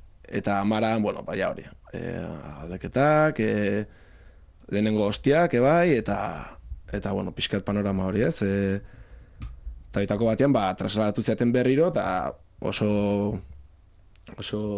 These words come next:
traiektu motza izan zen, eta, bueno, pues, a ber, no-, nun ginean, a ber, banekin nun ginean, da, ez ez, ez ez, baina Madrila <laughs> nula uste hain azkar iritsi ginenik. Eta, eta, bueno, berriro eraman ziaten Astigarragara, e, beste lokal hortara,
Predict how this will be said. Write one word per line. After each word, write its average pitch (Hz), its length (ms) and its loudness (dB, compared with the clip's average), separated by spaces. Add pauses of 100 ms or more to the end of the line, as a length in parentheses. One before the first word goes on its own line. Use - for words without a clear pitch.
(320)
traiektu 107 340 2
motza 120 260 4
izan 120 200 2
zen, 117 300 2
eta, 90 260 0
bueno, 92 200 -6
pues, - 180 -8
a 101 40 0
ber, 101 180 0
no-, 104 320 2
nun 110 200 2
ginean, 147 600 2
a 113 100 2
ber, 113 100 2
banekin 107 380 2
nun 104 100 2
ginean, 131 320 2
da, - 140 -2
ez - 120 -6
ez, 143 160 2
ez - 220 -4
ez, 156 80 2
baina 101 240 2
Madrila 113 520 4
<laughs> 110 80 0
nula 110 200 4
uste 107 240 0
hain 98 160 2
azkar 104 240 -2
iritsi 101 320 0
ginenik. 95 380 -4 (600)
Eta, 98 300 0 (640)
eta, 95 180 -2
bueno, 98 200 -2
berriro 113 360 2
eraman 110 240 0
ziaten 107 320 0
Astigarragara, 110 960 2
e, 104 180 0
beste 101 240 0
lokal 101 300 0
hortara, 113 380 0